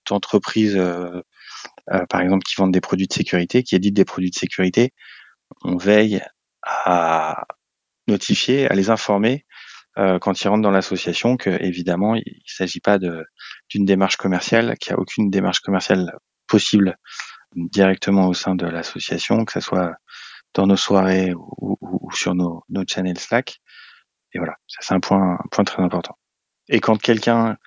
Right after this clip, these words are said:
quitte sa société, euh, qui répondait aux critères au départ, euh, suscités par, euh, Quentin, notamment pour rejoindre une, une entreprise de service, ça arrive de temps en temps,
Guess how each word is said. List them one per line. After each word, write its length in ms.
quitte 220
sa 120
société, 680
euh, 220
qui 160
répondait 340
aux 80
critères 360
au 40
départ, 400
euh, 100
suscités 580
par, 220
euh, 220
Quentin, 420
notamment 380
pour 220
rejoindre 400
une, 320
une 120
entreprise 480
de 100
service, 400
ça 220
arrive 180
de 80
temps 240
en 80
temps, 220